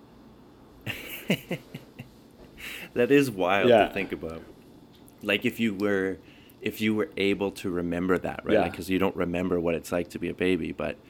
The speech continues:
Speaker 1: if you were able to remember that, there would be a period of your life where you'd be, look back and be like, "Yeah, I remember seeing my hand and being like, 'Pff, what the hell is that?'"
Speaker 2: Yeah, yeah, like, who's,
Speaker 1: And then
Speaker 2: who's this
Speaker 1: touching
Speaker 2: this?
Speaker 1: something and being like,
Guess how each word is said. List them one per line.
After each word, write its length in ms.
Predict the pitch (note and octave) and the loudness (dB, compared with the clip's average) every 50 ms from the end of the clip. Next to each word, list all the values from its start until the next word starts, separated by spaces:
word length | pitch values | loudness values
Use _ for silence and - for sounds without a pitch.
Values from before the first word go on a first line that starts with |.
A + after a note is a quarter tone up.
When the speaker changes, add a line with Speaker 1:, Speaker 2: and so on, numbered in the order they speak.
| - - - - - | -20 -20 -20 -4 0
Speaker 1:
if 220 | - G#2 G2 - | 0 0 0 0
you 140 | G#2 G2+ F#2+ | -2 -2 -2
were 340 | F2 E2+ F#2 F#2 F#2 F2+ - | 0 2 2 4 4 2 2
able 240 | - F2+ F2+ E2+ E2+ - | 2 2 2 2 0 -2
to 120 | - F2 | -2 -2
remember 360 | F2 F2 F2 F2 F2 E2 F2 | -2 0 0 -2 -2 -2 -2
that, 180 | E2 E2 D#2+ E2 | -2 -4 -2 -2
there 120 | F2+ F2 | 0 0
would 240 | E2 E2 F2+ F2+ E2 | 0 0 0 0 0
be 120 | E2 F#2 | 0 -2
a 60 | F2+ E2+ | -2 -4
period 360 | - - F#2 F2 F2 E2+ E2 | -2 -4 -2 0 0 0 0
of 140 | E2+ D#2+ D2+ | -2 -2 -4
your 140 | E2 E2 D#2+ | -4 -4 -4
life 480 | E2 D#2+ E2 E2+ E2+ E2+ E2+ - - - | -4 -2 -2 -2 -2 -2 -4 -6 -10 -8
where 160 | E2 F#2 F2+ | -4 -2 -2
you'd 160 | E2 E2+ D#2 | -2 -2 -4
be, 100 | - F2 | -4 -2
look 220 | E2+ F2+ F2+ - - | -2 -2 -2 0 0
back 220 | F2 E2+ E2+ - | 0 0 0 0
and 60 | F#2 | -2
be 60 | F2 | -4
like, 120 | E2 D#2 - - - - - - | -4 -4 -6 -12 -20 -20 -2 2
"Yeah, 180 | G2+ G2 G2+ - - | 4 4 4 4 2
I 60 | G2 | 2
remember 400 | G2+ A2 G#2+ G2+ G2+ G2 G2 F#2 | 2 4 4 2 2 2 0 -2
seeing 300 | - - - G#2 G#2 G2 | -2 -2 0 0 2 2
my 100 | F#2+ F2+ | 2 0
hand 320 | F2 E2+ F#2+ F#2+ G2+ G2 F#2 | -2 0 0 0 2 0 0
and 140 | F2 E2+ D#2+ | -2 -2 -2
being 180 | F#2 F2+ E2+ | -2 -2 -2
like, 140 | E2+ E2 - - - | -2 -6 -8 -10 -10
'Pff, 240 | - - - - - - - - | -10 -10 -10 -10 -14 -18 -10 -6
what 160 | - G2 - | -4 -4 -4
the 60 | - | -4
hell 180 | F2 F#2 G2 G2 | -4 -2 -2 -2
is 80 | F2 D#2+ | 0 2
that?'" 180 | F#2 B2 B2+ | 6 8 10
Speaker 2:
Yeah, 160 | C3 C#3+ C#3+ | 10 10 10
yeah, 300 | B2+ B2 C3 C3+ C#3 A#2+ | 8 8 10 10 10 8
like, 300 | G#2+ G#2 G#2+ G#2+ G#2+ - | 8 6 4 0 -2 -2
who's, 340 | - - - - B2+ B2 A#2+ | -4 -4 0 2 2 4 4
Speaker 1:
And 160 | A2 G2+ G2+ | 4 4 6
then 80 | G2 G#2+ | 6 6
Speaker 2:
who's 140 | C3 B2+ A2 | 4 6 6
this 120 | A#2 - - | 6 6 6
Speaker 1:
touching 100 | - B2+ | 4 2
Speaker 2:
this? 100 | A#2+ G2+ | 4 2
Speaker 1:
something 300 | G2 F2 - G2 F2+ F#2 | 0 0 0 -2 -2 -2
and 80 | F2+ | 0
being 180 | F2 G2 F#2+ F2 | 2 2 2 2
like, 160 | F2+ F2 E2 | 0 -2 -2